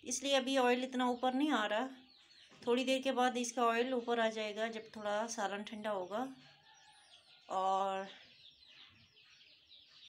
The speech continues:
इसी के साथ मुझे दीजिए इजाज़त। अपनी दुआओं में याद रखिएगा और मेरे चैनल को ज़्यादा से ज़्यादा सब्सक्राइब करें और बेल आइकन को प्रेस करें और ऑल पे कर दें बेल को। और दूसरी बात यह है कि अगर मेरी वीडियो में कोई गलती होती है, कुछ भी होती है, तो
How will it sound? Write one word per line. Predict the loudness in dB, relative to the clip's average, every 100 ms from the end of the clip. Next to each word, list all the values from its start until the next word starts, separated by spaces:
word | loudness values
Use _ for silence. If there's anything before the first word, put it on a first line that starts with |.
| _ -14
इसी | -10
के | -2 6
साथ | 8 8
मुझे | 6 0 2
दीजिए | 0 2 2
इजाज़त। | 8 8 8 4 2
अपनी | 2 0
दुआओं | 2 2
में | 0 6
याद | 8 8 6
रखिएगा | 2 0 0 2 2
और | 2 0
मेरे | 0 -2
चैनल | 0 0
को | 0
ज़्यादा | 0 2 2
से | 0
ज़्यादा | 0 -2
सब्सक्राइब | -4 -6 2 2 2 0
करें | 0 0 -2 -6 -14 -14 -14 -10 -4
और | 0 2
बेल | 2 6
आइकन | 4 4 0 0
को | -2 -4
प्रेस | 0 0 0
करें | 0 0 0
और | -2 -2
ऑल | 0 0
पे | -2 -2
कर | -2 -2
दें | -2
बेल | -2 -4
को। | -4 -6 -6 -10 -10 -10 -10 -12 -6
और | -2 2 2 0 -4
दूसरी | -4 -2 -2
बात | 4 4 2 2
यह | 2
है | 2 0
कि | 4 2
अगर | 4 0
मेरी | 0 0
वीडियो | 0 0 0
में | 0
कोई | 0 0
गलती | -2 -2 -4
होती | -4 -2
है, | -4
कुछ | -2 -6 -4
भी | -2
होती | -2 -2 -6 -4
है, | -2 -2
तो | -4